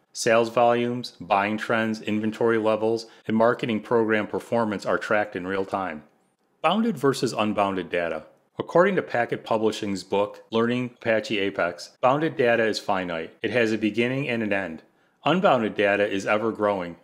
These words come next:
essentially an infinite data set. Batch processing is typically performed on bounded data, whereas stream processing is often performed on unbounded data. Environment setup. Note that the use of the cloud is not required for this demonstration.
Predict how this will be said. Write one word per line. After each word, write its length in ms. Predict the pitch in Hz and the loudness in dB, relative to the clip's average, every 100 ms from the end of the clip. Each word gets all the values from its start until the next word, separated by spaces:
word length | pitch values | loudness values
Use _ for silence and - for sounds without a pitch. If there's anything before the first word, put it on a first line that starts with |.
| - | -6
essentially 540 | 107 127 120 - 123 | 0 0 0 0 0
an 80 | 107 | 0
infinite 420 | 113 110 110 95 | -4 -4 -4 -2
data 280 | 98 92 87 | -2 -2 -2
set. 320 | - 82 - - _ - | -4 -6 -8 -18 _ 2
Batch 280 | 127 147 | 2 2
processing 760 | - 131 120 - 95 90 85 107 | 0 2 2 0 -2 -4 -8 -8
is 120 | - | -6
typically 420 | - 135 143 139 | -4 -4 0 -2
performed 480 | - 107 - 113 107 | 0 -4 0 0 2
on 220 | 101 95 | 0 0
bounded 420 | 87 95 98 92 90 | 0 -2 -2 -4 -4
data, 360 | 82 80 85 _ | -4 -4 -10 _
whereas 320 | - 123 110 - | 0 4 2 2
stream 280 | 143 160 | 0 0
processing 680 | 143 117 98 - 95 - 101 | 2 2 2 0 -2 -4 -4
is 180 | 104 98 | -2 2
often 360 | 104 104 120 107 | 2 2 -4 -6
performed 500 | 104 - 101 98 92 | -8 -4 -2 0 0
on 160 | 92 101 | -2 -4
unbounded 540 | 101 92 87 85 82 | -2 -2 -2 -4 -6
data. 300 | 82 80 78 - _ _ _ _ _ _ - | -6 -6 -10 -14 _ _ _ _ _ _ -4
Environment 480 | 175 196 220 139 107 | 2 4 4 0 0
setup. 480 | 104 90 82 - _ _ _ _ - | -2 -2 -4 -8 _ _ _ _ -4
Note 180 | 165 208 | 0 0
that 140 | 233 | 0
the 80 | - | 0
use 220 | 143 147 | 2 0
of 40 | - | 0
the 80 | 120 | -2
cloud 380 | - 117 110 | 2 4 4
is 120 | 98 87 | 0 -2
not 220 | 104 110 | -2 -2
required 460 | 107 - 98 95 | -4 0 0 0
for 80 | - | -6
this 160 | 92 - | -8 -2
demonstration. 800 | 98 90 - 101 92 - 85 | -2 -2 -6 -4 -4 -6 -10